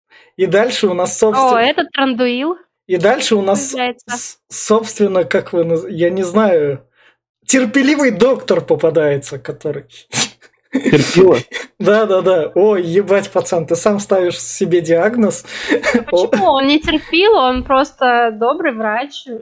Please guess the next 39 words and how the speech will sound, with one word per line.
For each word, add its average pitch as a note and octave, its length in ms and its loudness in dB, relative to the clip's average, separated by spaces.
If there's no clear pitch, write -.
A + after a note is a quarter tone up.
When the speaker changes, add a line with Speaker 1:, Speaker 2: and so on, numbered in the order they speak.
Speaker 2:
детский. A#3 580 -10
Педиатры, C4+ 460 -2
они B3 160 -2
же A#3+ 120 -10
добрые. B3+ 560 -4
Speaker 1:
Да. D3+ 240 -8
Speaker 3:
Ну, D3 100 6
вообще, D#3 340 6
он G#3+ 180 6
вроде F3 280 4
как E3+ 240 2
хирург, F3 440 4
разве C3+ 340 2
нет? F3+ 260 2
Он D#3+ 120 6
же D3+ 120 -2
там D#3+ 160 4
опера-, F#3 340 4
Speaker 2:
Ну, D4+ 220 0
там A#3+ 80 0
Speaker 1:
Да, G3+ 220 4
Speaker 2:
же E3 80 2
Speaker 1:
да, D#3+ 60 4
Speaker 2:
есть D#3+ 100 2
Speaker 1:
да. F3+ 100 4
Speaker 2:
детская - 360 0
хирургия. C4 340 -4
Speaker 1:
Но A#3+ 300 2
они A3 220 2
ему B3+ 160 2
операцию A#3+ 640 0
провели, F3+ 440 -2
то, F3 180 -2
что E3+ 200 -4
у D#3+ 40 0
него D#3+ 180 -2
там D3+ 180 -6
всё F3 160 -6
равно. E3 340 -4